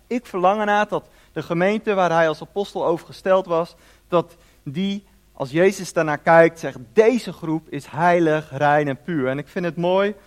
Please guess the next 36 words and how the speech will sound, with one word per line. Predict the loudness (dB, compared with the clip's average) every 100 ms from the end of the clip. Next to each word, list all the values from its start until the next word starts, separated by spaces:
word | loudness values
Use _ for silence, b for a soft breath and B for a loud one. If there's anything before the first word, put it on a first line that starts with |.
| b b
om, | -4 -2 0
eh, | 0 0 -2
dat | -6 -6
het, | -10 _
dat | -10
het | -8
leiderschap | -2 -2 -2 -6 -4 -4 -4
van, | -6 -4
eh, | -6 -8
van | -12 -10
Connect | -6 -6 -4
Kerk | -2 -2
dat | -4
ook | -4 -4
wil. | -2 -2 -4
Van: | -8 -10
"We | -8
willen | -8 -8 -8
dat | -10 -12
onze | -14 -14
gemeente | -12 -10 -4 -2 -4 -2 -2 -2 b b b
rein, | -4 2 6 6 4 0 -4
zuiver, | -2 0 0 -2 -10
puur | -10 -8 -4 -4
en | -4
heilig | -4 -2 -2 -6
is." | -12 -10
We |
hebben | -10 -10
met | -14
elkaar | -8 -2 0 -2
erover | -8 -12
gepraat | _ 0 2 4 0
en | -8
gebeden | -4 0 2 0 -2
van: | -6